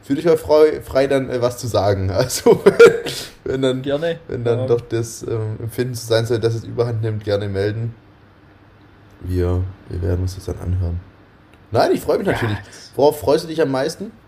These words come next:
Speaker 2: Worauf ich mich am meisten freue, an der, an der Wohnung jetzt oder am gemeinsamen Wohnen?
Speaker 1: Ja, beides. An der Situation.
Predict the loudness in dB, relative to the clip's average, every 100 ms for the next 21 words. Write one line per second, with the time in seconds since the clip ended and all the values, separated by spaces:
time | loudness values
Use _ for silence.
0 | -20 -20 _ _ _ -20 -20 _ _ -20
1 | -20 -20 -20 -20 -20 -20 -20 -20 -20 -20
2 | -20 -20 -20 -8 -2 0 -2 -4 -4 -2
3 | -2 -4 -6 -4 -2 -2 -2 -2 -4 -6
4 | -4 -4 -2 -2 -2 -4 -4 -4 -4 -2
5 | -2 -4 0 -2 -2 -6 -8 -8 -6 -6
6 | -10 -14 -18 -14 -6 -6 -2 -2 -2 -4
7 | -10 -20 -14 -6 0 0 -2 -4 -6 -4
8 | -2 -2